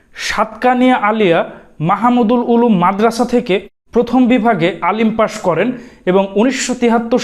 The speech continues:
সালে তিনি সেই মাদ্রাসা থেকেই ফাজিল পাশ করেন। উনিশশো তিহাত্তর থেকে উনিশশো পঁচাত্তর সাল পর্যন্ত ডক্টর আফম খালিদ হোসেন চট্টগ্রাম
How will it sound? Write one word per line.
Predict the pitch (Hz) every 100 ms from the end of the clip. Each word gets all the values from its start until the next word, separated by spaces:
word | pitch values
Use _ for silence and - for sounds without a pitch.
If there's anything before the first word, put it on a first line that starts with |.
| -
সালে | 180 202 233 - - -
তিনি | 240 202 262 - -
সেই | - 202
মাদ্রাসা | 180 196 233 247
থেকেই | 233 233 208 185 -
ফাজিল | - 196 202 -
পাশ | 160 147 -
করেন। | 139 123 110 - _ -
উনিশশো | 185 254 - 269
তিহাত্তর | 247 240 247 269 -
থেকে | 254 254 190
উনিশশো | 185 214 247 -
পঁচাত্তর | 214 240 240 262 262
সাল | 247 240
পর্যন্ত | 247 202 220 185 170 240 - - - 127
ডক্টর | 214 220 240 233 185
আফম | 196 226 226 226
খালিদ | 208 226
হোসেন | 208 220 170 226 240 - _ -
চট্টগ্রাম | 214 220 254 226 254